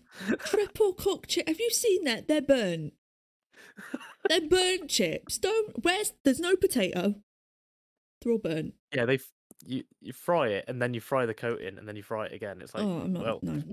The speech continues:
Speaker 2: <laughs> it's just, they got extra, extra crispy. It's like, yeah, all right.
Speaker 1: All right,
Speaker 2: <laughs>
Speaker 1: love.
Speaker 2: You say
Speaker 1: I
Speaker 2: so.
Speaker 1: have no chip left, thanks.
Speaker 2: <laughs>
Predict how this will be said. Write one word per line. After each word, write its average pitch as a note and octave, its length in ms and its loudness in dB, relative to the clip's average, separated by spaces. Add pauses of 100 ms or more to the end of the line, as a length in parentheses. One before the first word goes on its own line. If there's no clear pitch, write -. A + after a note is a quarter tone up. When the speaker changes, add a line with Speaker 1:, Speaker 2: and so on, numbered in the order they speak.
(180)
Speaker 2:
<laughs> D#3+ 80 -12 (240)
it's - 120 -18
just, - 360 -12 (380)
they A#2+ 60 -6
got A#2+ 120 -2
extra, - 400 -2 (100)
extra C#3 300 -2
crispy. - 380 -2
It's - 80 -8
like, - 100 -10
yeah, B2+ 240 -4
all A2 120 -6
right. F#2+ 200 -10 (760)
Speaker 1:
All A3+ 80 -2
right, E3+ 280 -4
Speaker 2:
<laughs> - 0 -
Speaker 1:
love. F3+ 420 -4
Speaker 2:
You - 60 -14
say - 200 -12
Speaker 1:
I G3+ 100 -2
Speaker 2:
so. G3 80 2
Speaker 1:
have G#3 180 -2
no G#3 220 2
chip - 340 -4
left, F#3+ 420 -4
thanks. - 800 -6
Speaker 2:
<laughs> B3+ 40 -6